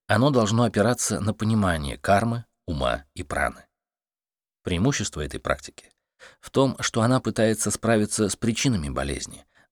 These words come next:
а не с её симптомами, и к тому же не имеет побочных эффектов.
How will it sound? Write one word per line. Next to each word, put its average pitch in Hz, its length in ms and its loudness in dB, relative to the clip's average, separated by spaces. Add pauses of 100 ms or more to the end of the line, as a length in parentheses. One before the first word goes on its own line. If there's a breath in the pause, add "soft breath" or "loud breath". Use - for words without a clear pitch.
а 107 100 4
не 131 120 2
с - 100 -2
её 113 140 2
симптомами, 107 720 -4 (340)
и 92 80 0
к - 80 -14
тому 78 280 2
же 117 180 -6 (240)
не 101 240 2
имеет 85 340 0
побочных 65 600 -4
эффектов. - 600 -16